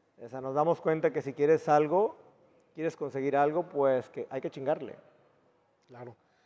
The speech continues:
Speaker 2: Oye, entonces ahorita hablamos de importación, obviamente de traer cosas de Asia y vender, de exportación, donde producto mexicano lo podemos llevar hacia Asia.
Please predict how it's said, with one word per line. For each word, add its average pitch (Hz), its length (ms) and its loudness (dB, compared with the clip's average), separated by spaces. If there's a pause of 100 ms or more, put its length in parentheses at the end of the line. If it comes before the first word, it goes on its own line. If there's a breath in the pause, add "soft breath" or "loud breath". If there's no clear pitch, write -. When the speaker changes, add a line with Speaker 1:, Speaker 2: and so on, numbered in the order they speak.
(260)
Speaker 2:
Oye, 156 200 -6
entonces 170 280 0
ahorita 170 260 6
hablamos 190 600 4 (160)
de 131 160 -6
importación, 147 760 2
obviamente 147 460 2
de 139 80 8
traer 127 380 4
cosas 151 280 0
de 139 120 8
Asia 165 400 4
y 147 100 -8
vender, 123 460 0 (720 soft breath)
de 139 140 2
exportación, 143 720 2
donde 147 220 0
producto 127 440 0
mexicano 147 600 -2
lo 135 80 0
podemos 127 340 -2
llevar 123 300 4
hacia 117 360 -2
Asia. 175 300 -8